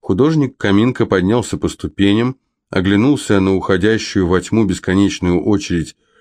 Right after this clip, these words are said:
стряхнул с воротника и шапки снег и вошел внутрь.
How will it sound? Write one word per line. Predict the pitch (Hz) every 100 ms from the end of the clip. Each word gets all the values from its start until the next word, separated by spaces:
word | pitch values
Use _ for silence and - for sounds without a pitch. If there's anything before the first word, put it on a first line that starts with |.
| _
стряхнул | - - 98 - 120 117
с | -
воротника | 92 90 92 95 101
и | 92
шапки | - 98 87 -
снег | 73 - 92 131 - _ _ _ _ _ _ _ _ _ -
и | 104
вошел | 90 82 - 117 117 -
внутрь. | 85 90 82 -